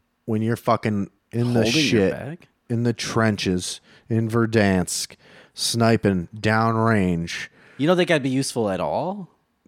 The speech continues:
Speaker 1: Team on your six. You want a Tinkin behind you. That's what you want. Would you be useful at all in the game or in a real battle?
Speaker 2: In a
Speaker 1: Which
Speaker 2: real
Speaker 1: one?
Speaker 2: battle.
Speaker 1: No, you would not be.
Speaker 2: Come on.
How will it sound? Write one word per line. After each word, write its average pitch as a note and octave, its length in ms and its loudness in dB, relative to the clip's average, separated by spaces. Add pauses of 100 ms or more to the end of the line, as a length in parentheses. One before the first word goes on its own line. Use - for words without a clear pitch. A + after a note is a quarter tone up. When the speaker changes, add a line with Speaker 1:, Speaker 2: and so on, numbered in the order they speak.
(160)
Speaker 1:
Team C3+ 320 2
on B2 160 4
your A2+ 120 0
six. - 720 0
You A#2+ 160 0
want A#2+ 220 2
a A2 40 0
Tinkin A2 440 -4
behind F#2 420 -4
you. D2+ 160 -10 (320)
That's F#2+ 220 -6
what F#2 100 -4
you F#2 120 -6
want. E2 260 -6 (360)
Would B2+ 160 4
you C3+ 80 2
be B2+ 120 2
useful B2 340 4
at G#2 80 6
all G#2+ 240 6
in G#2+ 140 -2
the G2+ 80 0
game B2+ 320 0
or B2 180 0
in G#2+ 80 -2
a G#2 100 0
real G2 220 4
battle? C#2 420 -2
Speaker 2:
In - 60 -6
a A2+ 40 0
Speaker 1:
Which A#2+ 120 0
Speaker 2:
real D#3 120 4
Speaker 1:
one? E3+ 60 0
Speaker 2:
battle. F2+ 380 -2 (240)
Speaker 1:
No, E2+ 380 -8 (100)
you - 180 -8
would F2+ 140 -2
not A#1 240 -12
be. - 240 -18
Speaker 2:
Come A#3 220 -2
on. E2+ 320 -8